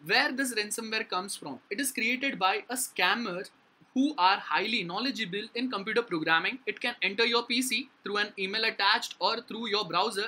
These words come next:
if you happen to visit a web page or a website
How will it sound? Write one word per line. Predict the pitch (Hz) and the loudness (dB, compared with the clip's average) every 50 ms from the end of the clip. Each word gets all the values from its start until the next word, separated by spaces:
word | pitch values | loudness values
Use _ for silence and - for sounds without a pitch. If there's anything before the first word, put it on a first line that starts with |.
| - - | -4 -6
if | 190 180 - | -6 -6 -4
you | 220 208 | -6 0
happen | 175 170 160 - - 214 226 | 2 2 2 2 2 -8 -8
to | 226 214 | -6 -2
visit | 185 180 175 190 220 226 - | -2 -2 0 -2 -4 -4 -2
a | 240 254 | -6 -2
web | 247 226 226 - - | 0 0 -2 0 -2
page | 220 269 294 294 - _ _ - - - _ - | -4 -4 -4 -4 -10 _ _ -20 -20 -20 _ 0
or | 165 196 | 2 2
a | 233 | 2
website | 202 220 220 - - 196 165 - | 2 0 -2 0 2 2 2 2